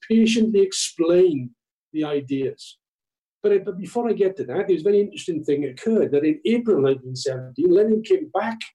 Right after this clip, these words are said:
as the other revo-, revolutions were doing from abroad, because they're all in exiles, and they had an emergency conference, and Lenin, uh, on his own, raised it. They said that we have to change the perspective of the,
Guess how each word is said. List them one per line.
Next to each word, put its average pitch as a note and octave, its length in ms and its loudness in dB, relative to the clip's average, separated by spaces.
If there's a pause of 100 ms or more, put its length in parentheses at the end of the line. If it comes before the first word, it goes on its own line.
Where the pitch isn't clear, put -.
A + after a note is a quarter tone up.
(280)
as C3 120 -2
the D#3 80 0
other F3 160 2
revo-, D3+ 380 -2
revolutions C#3 580 -2
were C3 140 0
doing D#3+ 420 -2 (220)
from C3+ 160 0
abroad, C3+ 400 2
because C3+ 120 -2
they're B2+ 120 0
all C#3+ 160 2
in B2 80 2
exiles, D#3 600 -2 (340)
and D#3+ 100 -2
they D#3+ 40 2
had F#3 120 0
an E3+ 80 -2
emergency G3+ 680 0
conference, G3 560 -4 (240)
and D#3+ 140 0
Lenin, F#3 600 2 (400)
uh, D3 60 -6
on G3+ 180 0
his A3 140 0
own, F#3+ 380 0 (640)
raised A3+ 420 -2
it. F3 100 -6 (220)
They A#3+ 80 -8
said G#3+ 240 -2
that F#3+ 120 2
we F#3 60 4
have F3 100 -4
to - 120 -20
change A#3+ 640 0
the G#3+ 140 0
perspective G#3+ 720 -2
of F3 120 -2
the, F3 160 0